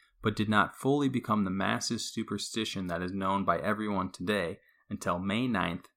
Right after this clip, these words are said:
nineteen eighty. This is the release date of the slasher film classic, Friday the thirteenth.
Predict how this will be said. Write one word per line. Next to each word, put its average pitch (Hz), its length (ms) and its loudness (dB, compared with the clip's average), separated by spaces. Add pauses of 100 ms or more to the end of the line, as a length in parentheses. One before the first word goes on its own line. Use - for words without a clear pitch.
nineteen 92 460 -4
eighty. 85 360 -10 (680)
This 135 180 2
is 139 100 -2
the 131 100 2
release 113 380 2
date 101 300 0
of 92 160 -4
the 87 160 -6
slasher 117 500 -2
film 104 400 -2
classic, 87 580 0 (200)
Friday 87 300 0
the 85 180 -10
thirteenth. - 540 -8